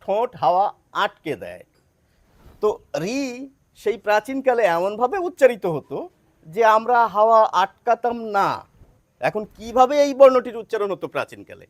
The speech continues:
আমরা কি করে বুঝবো? আমাদের কাছে তো কোনো রেকর্ডিং নেই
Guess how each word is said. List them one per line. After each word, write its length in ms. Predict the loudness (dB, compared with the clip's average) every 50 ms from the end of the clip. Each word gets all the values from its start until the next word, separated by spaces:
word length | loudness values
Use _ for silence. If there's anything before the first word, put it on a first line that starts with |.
| _ _ _ -10
আমরা 200 | -10 -8 -8 -8 -10
কি 60 | -10 -6
করে 160 | -4 -4 -4
বুঝবো? 320 | -6 -8 -16 -18 -20 -20 -20 _ _ _ _ _ _ _ _ _ _ _ _ _ -6 -2 0
আমাদের 280 | 0 0 0 0 -2 -2 0
কাছে 240 | 0 0 0 0 -2
তো 100 | -6 -4
কোনো 160 | -4 -2 0 2
রেকর্ডিং 440 | 2 4 6 6 4 4 2 -2 -6
নেই 200 | -6 -6 -6 -6